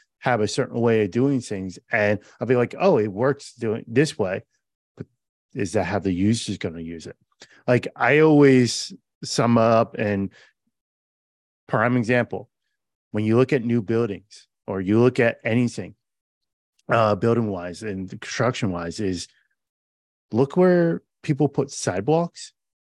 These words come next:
but then look where people walk. Sometimes they don't match. And you're wondering, "Well, why? Like, why aren't the students walking along the sidewalk?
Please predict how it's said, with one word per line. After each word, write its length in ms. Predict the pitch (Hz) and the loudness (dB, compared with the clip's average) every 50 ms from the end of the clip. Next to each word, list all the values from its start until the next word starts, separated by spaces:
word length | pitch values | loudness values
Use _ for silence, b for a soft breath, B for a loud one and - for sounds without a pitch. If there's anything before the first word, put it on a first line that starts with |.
| _ _ - | _ _ -8
but 120 | 110 - | -6 -2
then 200 | - 117 110 113 | 0 2 2 4
look 260 | 117 120 117 - - | 2 2 0 0 0
where 160 | 120 117 110 101 | 2 2 2 2
people 380 | - - 107 - - 104 92 | 0 -2 -4 -2 -2 -2 0
walk. 480 | 90 95 92 95 - - - - - - _ _ _ _ _ _ _ _ _ _ _ _ _ _ _ _ _ _ _ _ _ _ _ _ _ _ _ _ - | 0 0 -2 -2 -4 -6 -14 -20 -20 -20 _ _ _ _ _ _ _ _ _ _ _ _ _ _ _ _ _ _ _ _ _ _ _ _ _ _ _ _ -12
Sometimes 540 | - - 160 165 170 - 202 190 165 139 | -4 0 0 0 2 2 2 2 2 4
they 120 | 117 135 120 | 4 2 2
don't 200 | 113 110 104 98 | 2 0 -2 -4
match. 520 | 92 87 85 - _ - - - - - _ _ _ _ _ _ _ _ _ _ _ _ - | -6 -8 -10 -12 _ -14 -12 -12 -12 -14 _ _ _ _ _ _ _ _ _ _ _ _ -2
And 120 | 113 117 | 0 2
you're 120 | 117 123 117 | 4 4 4
wondering, 640 | 113 131 139 151 143 135 135 131 120 117 117 120 - - | 4 4 4 4 4 4 4 4 4 2 0 -2 -4 -4
"Well, 340 | 117 127 131 127 123 - - _ _ _ _ | -2 0 0 0 -2 -4 -10 _ _ _ _
why? 420 | - 104 101 110 120 139 120 95 - _ _ _ _ - | -10 -4 -2 0 0 0 -2 -6 -12 _ _ _ _ -4
Like, 180 | 117 110 - - | -2 -2 -2 -2
why 240 | 101 107 113 117 123 | 0 0 2 4 4
aren't 240 | 127 131 135 135 - | 2 2 0 -2 -4
the 80 | 123 | -8
students 380 | - - - 110 101 113 113 - | -10 -8 -8 -6 -6 -6 -6 -4
walking 320 | 101 92 92 - - 110 | -2 -2 -2 -2 0 0
along 340 | 110 117 117 117 120 127 131 | 2 2 2 2 2 2 0
the 80 | 127 139 | 0 -2
sidewalk? 480 | - 175 180 190 165 135 123 123 B | 0 2 2 2 2 2 0 -2 B